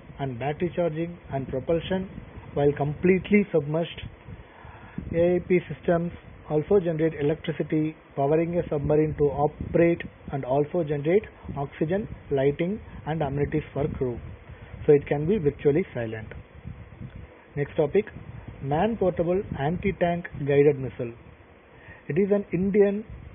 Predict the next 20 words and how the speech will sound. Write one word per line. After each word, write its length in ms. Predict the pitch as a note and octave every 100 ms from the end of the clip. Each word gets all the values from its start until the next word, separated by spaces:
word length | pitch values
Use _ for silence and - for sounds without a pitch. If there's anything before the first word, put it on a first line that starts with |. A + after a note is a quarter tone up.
| -
third 300 | G3 A3 G#3
generation 640 | G3 E3+ F3 E3+ F#3 F#3+ - - -
fire 260 | F3+ G#3+ A3+
and 140 | G3+ -
forget 400 | D#3+ E3 F3+ F3+ -
anti-tank 540 | D3 D3+ D#3 D#3 F#3+ - - -
guided 260 | C3+ C3+
miss-, 300 | C3 A#2+ - -
missile. 280 | C3+ B2 A2+ - - - - - - -
It 160 | D3 E3
is 80 | C#3+
developed 360 | C#3+ D#3+ D3
by 140 | D3+ G#3+ - - C3
D 140 | C#3+
R 100 | C#3
D 180 | C3 A#2+ C3
O, 140 | B2+ - - - - - - - - - - - -
incorporated 800 | F3+ A3 A#3 A3 G3 F3 F3+ D3+
with 180 | D#3+ D#3+ - - -
state-of-the-art 720 | F3+ F#3 G3+ E3+ E3 D#3+ D#3